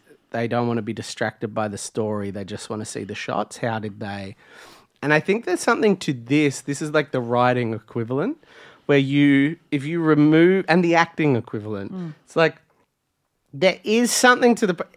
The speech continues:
Speaker 1: I agree, it's not pleasant, but there is something to the process of when you remove context,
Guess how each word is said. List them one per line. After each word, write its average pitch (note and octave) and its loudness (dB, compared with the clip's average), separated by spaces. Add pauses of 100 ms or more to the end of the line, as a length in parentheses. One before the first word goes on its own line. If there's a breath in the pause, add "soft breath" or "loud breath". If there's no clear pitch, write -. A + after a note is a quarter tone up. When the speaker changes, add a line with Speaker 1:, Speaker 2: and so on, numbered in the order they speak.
(120)
Speaker 1:
I F#3 6
agree, G3 4
it's D3 -4
not D#3+ -2
pleasant, D#3+ -2
but F3+ 6 (260 soft breath)
there F#3 2
is F#3+ 0
something A3+ 0
to - -8
the G#3 0
process D#3+ 0
of B2+ -4
when C#3 0
you B2+ 0
remove C3+ 2
context, C#3+ -6